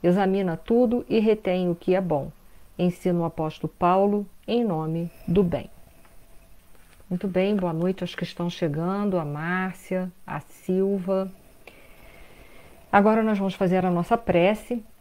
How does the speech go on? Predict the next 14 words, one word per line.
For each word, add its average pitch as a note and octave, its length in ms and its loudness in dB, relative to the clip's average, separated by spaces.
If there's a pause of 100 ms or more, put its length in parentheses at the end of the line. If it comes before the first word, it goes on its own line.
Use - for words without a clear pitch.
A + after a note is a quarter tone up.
(300)
<clears throat> F#3+ 360 -8 (920)
levando E3+ 400 0
o E3 60 0
nosso D#3+ 260 -4
pensamento E3 1000 -4 (300)
ao E3+ 140 0
nosso E3+ 320 -2
Pai, E3+ 600 -4 (1080)
a D#3+ 80 0
Jesus, F3 560 0
ao E3+ 60 -2
nosso E3 340 -6
bondoso F3 680 0
amigo, E3+ 640 0